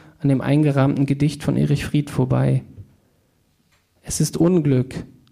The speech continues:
sagt die Berechnung. „Es ist nichts als Schmerz“, sagt die Angst. „Es ist aussichtslos“, sagt die Einsicht. „Es ist,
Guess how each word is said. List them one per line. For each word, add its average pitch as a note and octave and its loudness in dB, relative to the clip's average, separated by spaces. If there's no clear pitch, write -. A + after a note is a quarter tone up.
sagt B2+ -4
die C#3 0
Berechnung. C3+ -2
„Es C#3 -2
ist D3 -2
nichts D#3+ 0
als D3 -2
Schmerz“, D3 0
sagt B2 -2
die - -2
Angst. B2+ -2
„Es - -6
ist D#3 -2
aussichtslos“, D3 0
sagt - -4
die - -2
Einsicht. C3+ 0
„Es C#3+ -2
ist, - -2